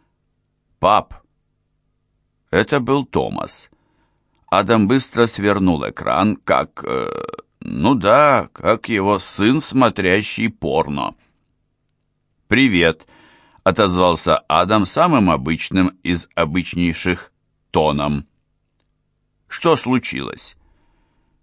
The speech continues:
Если поведение отца и показалось сыну подозрительным, то виду он не подал.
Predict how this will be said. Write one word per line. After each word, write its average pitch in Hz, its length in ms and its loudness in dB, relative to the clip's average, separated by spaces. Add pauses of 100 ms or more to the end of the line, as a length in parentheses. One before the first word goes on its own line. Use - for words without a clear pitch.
(600)
Если 151 480 2
поведение 131 800 0
отца 113 340 0
и 92 140 -4
показалось 101 720 -2
сыну 143 420 0
подозрительным, 117 960 -2 (720)
то 180 140 4
виду 123 380 2
он 101 260 4
не 95 100 4
подал. 50 580 -8